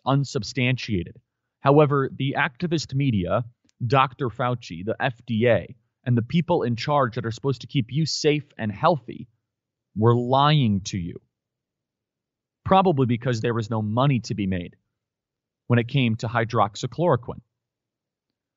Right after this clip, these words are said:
Now, I never got off the hydroxychloroquine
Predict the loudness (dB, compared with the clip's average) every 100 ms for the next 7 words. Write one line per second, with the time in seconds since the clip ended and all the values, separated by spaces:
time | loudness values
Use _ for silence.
0 | _ _ _ _ 2 4 4 _ _ -2
1 | 2 2 2 0 0 0 -2 -4 -2 -2
2 | -2 -4 -6 -12 -4 -2 -2 -4 -6 -4
3 | -6